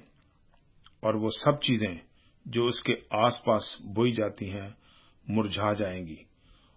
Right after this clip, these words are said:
اور بالکل نیست و نابود ہو جائیں گی۔ تب ماہی گیر ماتم کریں گے اور وہ سب جو دریا میں شست ڈالتے ہیں غمگین ہوں گے اور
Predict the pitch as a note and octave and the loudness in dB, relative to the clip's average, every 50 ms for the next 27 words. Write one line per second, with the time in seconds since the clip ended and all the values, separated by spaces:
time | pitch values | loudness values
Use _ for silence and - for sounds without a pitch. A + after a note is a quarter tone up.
0 | _ _ _ _ - A2 G#2+ G#2 G#2 G#2 B2+ C3+ C3+ C3+ - B2 A#2 A2 A2 A#2 | _ _ _ _ -2 0 0 2 4 4 4 4 4 4 0 0 2 4 4 6
1 | B2+ C#3 C3+ - - B2 A2+ G#2+ G#2 G2 A2 A#2+ C3 B2+ F2 A2 A2 F#2+ F#2+ F#2 | 6 6 6 4 2 2 2 4 2 2 2 2 0 2 2 0 0 0 0 -4
2 | F#2 F2+ F2 E2+ E2 - _ _ _ _ _ _ _ _ _ _ _ _ _ _ | -6 -6 -10 -12 -16 -18 _ _ _ _ _ _ _ _ _ _ _ _ _ _
3 | _ - - A#2+ A#2+ A#2 - G#2+ G#2+ A2+ B2+ B2 C3 C#3 B2+ A#2+ A#2+ B2 B2 B2+ | _ 2 4 4 4 4 2 0 4 6 6 6 8 6 4 4 4 4 4 4
4 | B2+ - - _ - - G2+ G#2 A2+ A#2+ A#2 C#3+ B2 A2 A2+ A2 G#2 G#2 G2+ G2 | 4 0 -6 _ -10 -8 -2 0 0 2 4 4 2 4 4 2 0 0 -2 -2
5 | G2+ G2+ A2 B2+ - _ _ _ _ _ _ _ _ _ _ _ _ _ _ _ | -2 -4 -4 -6 -10 _ _ _ _ _ _ _ _ _ _ _ _ _ _ _
6 | _ - - - - A#2 A2+ A#2 A#2 A#2 A#2 - - - D3 D#3 G#3+ A#3 - - | _ -20 -20 -8 2 4 4 6 6 4 4 2 4 6 6 6 6 4 -10 -18
7 | - A#2 A2+ A2+ A2 G#2 G#2+ G#2 G#2+ G#2+ A2 A2+ A2+ A2+ A2 G#2+ G#2 G2+ - _ | -14 -4 -2 -2 0 2 2 2 4 4 4 4 4 2 2 0 -2 -6 -10 _
8 | _ - _ _ _ _ - - - - D#3 D#3+ - - - A2+ A2 A2+ G#2 G#2 | _ -20 _ _ _ _ -16 -10 -2 2 2 2 2 2 -6 0 4 4 6 6
9 | G#2 G#2 - G#2+ F#2+ G#2 G2+ G2 G2 G#2+ - - - - - - F#2+ G#2 G#2 G#2 | 4 0 -2 -4 -4 -4 -6 -8 -8 -12 -16 -20 -20 -20 -18 -10 -8 -6 -4 -2
10 | G#2+ A#2 A2 F2+ F#2 F2+ F2 E2+ E2 D#2 - _ _ _ _ _ _ _ _ _ | 0 0 0 0 -4 -6 -6 -8 -10 -12 -16 _ _ _ _ _ _ _ _ _
11 | _ _ _ _ - - G#2+ | _ _ _ _ -2 0 0